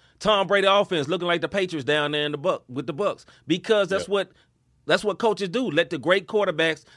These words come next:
Speaker 1: do what they do and just give him pointers. You can't just take all the way over. You know what I mean? Anyway.
Speaker 2: I, I do, I do wanna know this. Why haven't they implemented Russ, um,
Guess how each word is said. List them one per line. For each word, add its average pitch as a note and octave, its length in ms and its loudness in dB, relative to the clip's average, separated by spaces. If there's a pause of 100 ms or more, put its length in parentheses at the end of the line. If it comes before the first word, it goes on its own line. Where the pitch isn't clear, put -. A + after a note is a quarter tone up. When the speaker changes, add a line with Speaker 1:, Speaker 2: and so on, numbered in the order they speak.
(140)
Speaker 1:
do E3+ 100 4
what F3 120 -4
they E3 120 2
do F3+ 200 0
and D3 100 0
just C3 160 -6
give D3+ 140 -2
him C#3+ 160 -4
pointers. E3+ 440 -4 (180)
You D#3+ 120 -8
can't G3 240 -4
just F3+ 160 -4
take F#3 260 -4
all D#3 240 2
the D3+ 60 -2
way D3 160 2
over. C#3 300 -2
You G#2 100 -14
know C3 80 -10
what B2+ 60 -4
I B2 100 -4
mean? C#3 260 -8 (640)
Anyway. A#2+ 340 0
Speaker 2:
I, D3+ 40 6
I D#3 40 4
do, E3 320 4
I D3+ 80 6
do E3+ 140 -2
wanna C3 260 2
know G#2 180 2
this. F#2+ 540 -4
Why C3 340 2
haven't B2+ 320 2
they A2 140 0
implemented G2+ 640 -6
Russ, G2+ 480 -4 (460)
um, F2 560 0